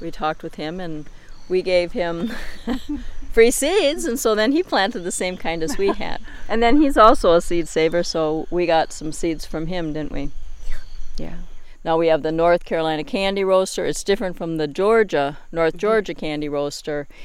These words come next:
Speaker 1: and on our sign you'll see the pictures. Are, they're beautiful. They're pink and
Speaker 2: Mm.
Speaker 1: green and blue in 'em.
Speaker 2: Mm-hmm. Yeah.
Speaker 1: So we save that variety, which was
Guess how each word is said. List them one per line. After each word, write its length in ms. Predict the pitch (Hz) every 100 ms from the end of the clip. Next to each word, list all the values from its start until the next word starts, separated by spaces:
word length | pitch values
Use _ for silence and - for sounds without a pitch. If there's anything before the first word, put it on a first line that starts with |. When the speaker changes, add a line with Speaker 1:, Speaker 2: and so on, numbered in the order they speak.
| - -
Speaker 1:
and 640 | 156 151 151 147 147 143 -
on 140 | 156 143
our 120 | 143
sign 340 | - 156 156
you'll 120 | 147
see 240 | 143 156 147
the 300 | 139 135 143 - - - -
pictures. 520 | - - 175 160 160
Are, 280 | 147 147 -
they're 160 | 170 147
beautiful. 560 | 151 143 139 143 143
They're 140 | 143 143
pink 420 | 185 147 151 143 -
and 560 | 156 147 147 147 143 143
Speaker 2:
Mm. 40 |
Speaker 1:
green 760 | 156 165 160 160 156 156 156 156
and 280 | 151 156 156 - - - - -
blue 340 | 180 185 170
in 140 | 170 160
'em. 200 | 160 160 - -
Speaker 2:
Mm-hmm. 260 | - 196
Yeah. 60 | 185 175
Speaker 1:
So 400 | - 180 170 151
we 460 | 170 196 190 190 190
save 640 | - 185 175 170 165 - 165
that 240 | 165 147
variety, 720 | - 147 139 139 143 147 165 - - - -
which 300 | 170 - -
was 420 | 156 151 147